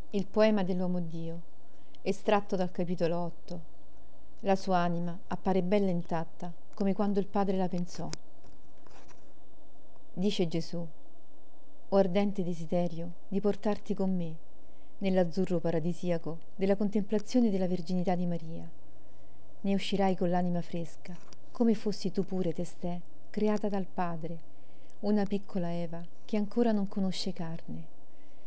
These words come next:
Ne uscirai con lo spirito pieno di luce, perché ti tufferai nel capolavoro di Dio. Ne uscirai con tutto il tuo essere saturo d'amore, perché avrai compreso come sappia amare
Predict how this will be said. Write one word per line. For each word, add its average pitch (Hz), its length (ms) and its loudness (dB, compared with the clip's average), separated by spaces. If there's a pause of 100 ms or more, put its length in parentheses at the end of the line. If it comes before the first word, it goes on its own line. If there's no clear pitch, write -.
(440)
Ne 196 120 0
uscirai 202 440 2
con 180 120 2
lo 175 80 0
spirito 185 480 2
pieno 175 240 2
di 165 140 0
luce, 165 420 -2 (460)
perché 202 320 2
ti 208 100 0
tufferai 180 640 0 (120)
nel 190 180 0
capolavoro 208 540 4
di 185 200 2
Dio. 165 420 0 (1080)
Ne 196 160 2
uscirai 202 420 2
con 185 160 0
tutto 202 240 0
il 175 100 0
tuo - 160 0
essere 180 460 0
saturo 196 400 0
d'amore, 170 480 0 (400)
perché - 280 0
avrai 190 200 4
compreso 175 640 0 (180)
come 190 220 2
sappia 185 380 0
amare 170 260 0